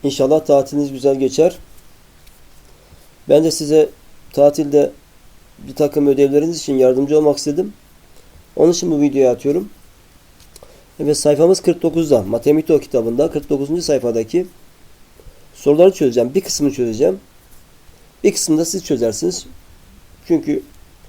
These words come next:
çözebileceğinizi düşünüyorum. Ben mesela üçüncü soruyu çözüyorum. Üçüncü sorumuz çocuklar,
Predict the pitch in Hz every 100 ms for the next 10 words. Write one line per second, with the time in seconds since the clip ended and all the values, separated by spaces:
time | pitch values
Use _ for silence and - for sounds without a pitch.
0 | - - 160 170 156 160 156 143 131 127
1 | 175 202 - - - - - - - -
2 | - - 202 202 180 156 175 208 - 214
3 | - 165 214 214 175 147 92 - - -
4 | - - - - _ - - 165 214 240
5 | 220 185 175 - - _ - 160 156 -
6 | 226